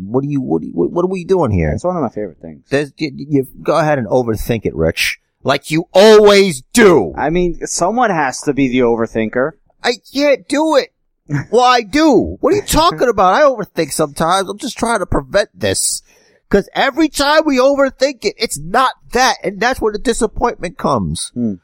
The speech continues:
Speaker 1: That's what happens to a lot of wrestling fans. You're overthinking it. You really are. I get it. I'm saying overthinking it while we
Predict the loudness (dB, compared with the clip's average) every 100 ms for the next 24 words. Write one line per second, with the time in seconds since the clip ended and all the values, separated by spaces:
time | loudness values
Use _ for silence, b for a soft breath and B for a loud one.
0 | -6 -6 0 0 0 -2 0 2 2 0
1 | 0 0 -2 -2 -4 -10 -4 -2 -2 -4
2 | _ _ -2 2 4 4 2 0 0 0
3 | -6 -6 -8 _ _ _ _ _ _ -2
4 | 2 2 2 2 2 2 0 -4 -14 -18
5 | -20 -20 _ _ -6 -4 -2 -2 0 -2
6 | -6 -20 _ _ -4 -2 0 0 2 2
7 | 0 0 -2 -2 -2 0 2 2 0 -4